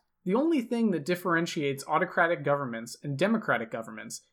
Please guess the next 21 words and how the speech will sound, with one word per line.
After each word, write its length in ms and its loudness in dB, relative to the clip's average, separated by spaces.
is 140 -4
a 60 -2
strong 500 0
and 100 -4
stable 520 0
civil 340 -4
society. 640 -6
Most 540 2
autocratic 500 4
governments 480 2
actually 460 -2
do 240 0
have 260 2
almost 320 -2
every 300 0
right 340 2
we 140 -4
have 240 2
here 360 -4
constitutionally 840 -6
guaranteed. 600 -6